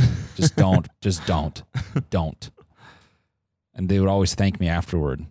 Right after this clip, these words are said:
Speaker 1: They'd always, like, circle that part and, like, give me a thumbs up and be like, "Appreciate it." 'Cause I know s-, the next person who loved their job at Best Buy would be like, "Oh my God, let's go through every product."
Speaker 2: Mm-hmm.
Speaker 1: And then the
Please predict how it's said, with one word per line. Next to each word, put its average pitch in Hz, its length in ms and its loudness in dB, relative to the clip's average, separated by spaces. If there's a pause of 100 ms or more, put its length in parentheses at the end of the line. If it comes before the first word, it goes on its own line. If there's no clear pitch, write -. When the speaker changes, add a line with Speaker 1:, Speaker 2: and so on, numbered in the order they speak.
(100)
Speaker 1:
They'd 98 100 0
always, 98 180 2
like, 87 100 2
circle 92 360 0
that 85 180 0
part 90 160 0
and, 78 100 0
like, 85 120 0
give 87 120 0
me 85 80 2
a 82 40 0
thumbs 80 320 -2
up 78 120 0
and 65 80 -4
be 85 80 2
like, 76 140 0
"Appreciate 80 520 -2
it." 65 140 -8 (600)
'Cause 90 100 -4
I 92 80 4
know 92 140 2
s-, - 140 -2
the 95 100 0
next 95 280 0
person 90 300 -2
who 90 140 2
loved 87 320 0
their 87 140 2
job 85 260 0
at 78 80 -2
Best 85 240 -2
Buy 78 120 -4
would 87 80 -2
be 113 80 0
like, 135 120 2 (420)
"Oh 113 80 0
my 120 140 4
God, 92 400 -2 (420)
let's 123 220 0
go 123 100 2
through 117 200 2
every 107 180 4
product." 92 460 0
Speaker 2:
Mm-hmm. 104 420 -4 (420)
Speaker 1:
And 92 120 -2
then 90 140 0
the 80 60 -6